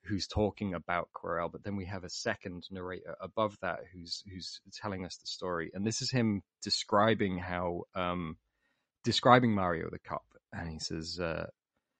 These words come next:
"But what's strange is that he's doing so in the voice of Querelle." So this is a, v-, it's, that's why I mean, it's like, it, and because it's so constant, you, it really makes you work overtime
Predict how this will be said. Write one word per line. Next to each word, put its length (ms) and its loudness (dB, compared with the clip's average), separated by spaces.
"But 80 8
what's 200 8
strange 280 8
is 80 2
that 100 4
he's 200 0
doing 260 6
so 400 2
in 180 2
the 60 0
voice 600 0
of 280 2
Querelle." 520 -2
So 340 0
this 260 -2
is 120 -4
a, 40 -2
v-, 180 -6
it's, 420 0
that's 300 4
why 80 8
I 60 8
mean, 120 4
it's 220 0
like, 180 -4
it, 120 -6
and 240 6
because 240 4
it's 120 2
so 180 6
constant, 800 -2
you, 240 -2
it 160 -4
really 460 2
makes 240 0
you 100 2
work 200 2
overtime 440 0